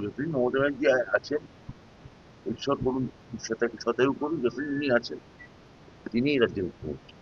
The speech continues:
আজীবন। আছেন, ডিপিএসসি হাওড়ার চেয়ারম্যান আছে, প্রেসিডেন্ট আছে। এক্ষুনি আমি প্রাইমারি বোর্ড প্রেসিডেন্টের সঙ্গে কথা বললাম, কেসের প্রকৃতি।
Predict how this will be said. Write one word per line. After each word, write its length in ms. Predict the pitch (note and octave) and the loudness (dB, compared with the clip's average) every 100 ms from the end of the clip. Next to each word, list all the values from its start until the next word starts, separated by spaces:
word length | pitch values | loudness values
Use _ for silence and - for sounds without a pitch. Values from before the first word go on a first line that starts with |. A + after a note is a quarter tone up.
| - - G#2+ | -14 2 2
আজীবন। 360 | G#2+ G2 E2 - - - - | 2 -2 -2 -6 -20 -20 -8
আছেন, 200 | E3+ F#3 F#3 - | -2 -2 -2 -10
ডিপিএসসি 380 | - - C#3 - - - G#2 | -8 2 2 2 -14 -2 10
হাওড়ার 240 | A#2+ C3+ C#3+ | 12 12 10
চেয়ারম্যান 320 | C3+ C3 C#3+ C#3 | 8 8 4 2
আছে, 160 | - - - - - | 0 -12 -16 -18 -12
প্রেসিডেন্ট 300 | G#2 C3+ C3 C3 | -4 -2 2 2
আছে। 140 | - - - - - - - - | 0 -10 -12 -20 -20 -20 -8 -2
এক্ষুনি 240 | B2+ F3+ G3 | 2 6 8
আমি 140 | G3 F#3+ F3+ B2 A#2+ | 8 6 4 0 8
প্রাইমারি 300 | C#3+ D3 D#3+ | 10 12 10
বোর্ড 120 | E3 B2+ | 6 2
প্রেসিডেন্টের 340 | B2+ C#3+ C3+ | 0 2 2
সঙ্গে 140 | C#3+ A2+ | 2 4
কথা 140 | A2+ B2 | 6 6
বললাম, 180 | B2 A2+ - | 4 0 -2
কেসের 240 | G#2+ A#2+ G#2 G2 - - | -2 -2 -2 -8 -10 -10
প্রকৃতি। 340 | F#2 E2+ | -10 -10